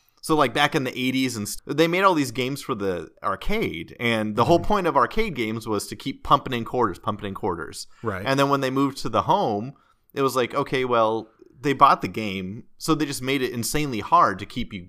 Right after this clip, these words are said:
Speaker 1: playing over and over again.
Speaker 2: Yeah.
Speaker 1: Because it's, it takes ten seconds to beat a Pac-Man maze.
Speaker 2: Right.
Speaker 1: Right. So they just made it super hard, and that was the whole point.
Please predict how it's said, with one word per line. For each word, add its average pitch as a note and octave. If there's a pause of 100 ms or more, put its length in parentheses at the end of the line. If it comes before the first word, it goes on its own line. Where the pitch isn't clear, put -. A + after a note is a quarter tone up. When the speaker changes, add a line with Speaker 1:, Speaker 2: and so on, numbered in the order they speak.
Speaker 1:
playing C#3+
over G2+
and F#2+
over A2
again. E2 (460)
Speaker 2:
Yeah. G#2+
Speaker 1:
Because D3
it's, D3+
it D#3
takes G3
ten D#3
seconds D3
to A#2
beat F#2
a E2
Pac-Man G2
maze. D#2+ (380)
Speaker 2:
Right. G#2+
Speaker 1:
Right. G#2
So -
they C3+
just C3+
made B2+
it G2+
super C3
hard, F2+
and G2
that A2
was A2+
the G#2
whole F#2+
point. E2